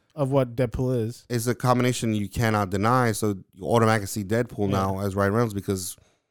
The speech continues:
Speaker 2: there can be nobody else better suited for it.
Speaker 1: Yeah.
Speaker 2: That's how Iron Man, I think, was a great casting. Now, question is,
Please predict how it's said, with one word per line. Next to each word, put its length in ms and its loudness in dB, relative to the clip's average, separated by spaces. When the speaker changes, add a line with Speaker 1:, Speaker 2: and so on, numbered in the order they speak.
Speaker 2:
there 120 -8
can 160 -2
be 140 2
nobody 300 0
else 200 -2
better 460 -2
suited 340 2
for 220 -10
it. 60 -18
Speaker 1:
Yeah. 220 -8
Speaker 2:
That's 600 -4
how 160 0
Iron 260 0
Man, 160 -2
I 80 -4
think, 200 -4
was 120 -4
a 60 -6
great 400 -6
casting. 400 0
Now, 240 0
question 280 0
is, 200 0